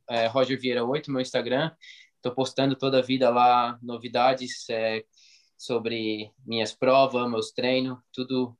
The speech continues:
tudo que vocês quiserem saber sobre mim tá lá no meu Instagram.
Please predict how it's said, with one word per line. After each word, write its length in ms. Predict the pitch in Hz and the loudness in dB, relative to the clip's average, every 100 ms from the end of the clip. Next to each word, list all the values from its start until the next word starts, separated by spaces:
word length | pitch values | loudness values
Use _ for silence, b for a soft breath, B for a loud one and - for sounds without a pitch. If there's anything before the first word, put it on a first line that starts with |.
| _ | _
tudo 240 | 131 127 127 | -6 -4 -6
que 160 | 127 | -6
vocês 240 | 127 - - | -6 -6 -4
quiserem 240 | 120 123 | 0 2
saber 220 | 123 117 | 2 0
sobre 280 | - 120 117 | 0 -2 -2
mim 260 | 117 120 117 | -2 -2 2
tá 120 | 117 | 2
lá 160 | 117 | 2
no 80 | 117 | 0
meu 120 | 113 | -2
Instagram. 520 | 110 - 107 110 127 | -6 -2 -2 0 -2